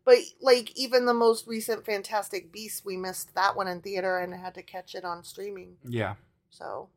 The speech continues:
Speaker 1: you know.
Speaker 2: Right.
Speaker 1: Just saying.
Speaker 2: Mm-hmm.
Speaker 1: I wanted to talk about Avatar instead of the Bible.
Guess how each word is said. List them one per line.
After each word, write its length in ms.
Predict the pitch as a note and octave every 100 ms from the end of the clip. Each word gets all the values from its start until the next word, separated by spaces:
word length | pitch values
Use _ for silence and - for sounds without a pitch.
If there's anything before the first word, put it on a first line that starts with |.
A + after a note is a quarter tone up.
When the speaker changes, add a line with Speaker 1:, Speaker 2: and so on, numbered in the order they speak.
| _
Speaker 1:
you 120 | - C#4+
know. 200 | G#3 G#3+ _ _ -
Speaker 2:
Right. 260 | - - - _ -
Speaker 1:
Just 240 | A#3 A3+
saying. 300 | - F#3+ F#3 - -
Speaker 2:
Mm-hmm. 160 | A2+ A2+ A2+ _ _
Speaker 1:
I 140 | G#3 G#3+
wanted 300 | G#3+ A3 G#3
to 100 | G3+
talk 180 | G3+ G3
about 240 | F#3+ -
Avatar 640 | - F3 F3+ - F#3+ F#3
instead 360 | F3+ F3 - F#3
of 120 | F3
the 60 | -
Bible. 540 | - E3+ F#3 E3+ A3+